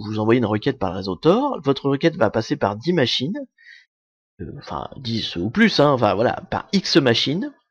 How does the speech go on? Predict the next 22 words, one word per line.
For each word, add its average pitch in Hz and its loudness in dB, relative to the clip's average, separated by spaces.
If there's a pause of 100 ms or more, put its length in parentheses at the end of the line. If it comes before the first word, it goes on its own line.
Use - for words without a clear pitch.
(540)
et 107 2
chacune 214 4
de 131 4
ces 165 2
machines 160 2
entre 123 -6
elles, 175 4 (320)
enfin - -4
déjà, 139 2
chacune 202 4
de 170 8
ces - 2
machines 147 0 (340)
va 131 4
réécrire 165 2 (200)
votre 107 -2
requête 82 -2 (560)
en 98 -2
remplaçant 107 -2
l'I 107 -2
P 101 -4
source. - -8